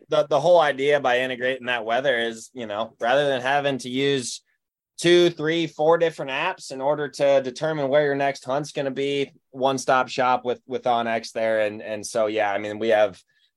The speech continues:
hundreds of thousands of weather stations across the United States that we're pulling from there. So more than likely,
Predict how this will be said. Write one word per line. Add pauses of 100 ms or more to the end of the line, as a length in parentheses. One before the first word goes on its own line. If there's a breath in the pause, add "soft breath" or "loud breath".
hundreds
of
thousands
of
weather
stations
across
the
United
States
that
we're
pulling
from
there.
So
more
than
likely,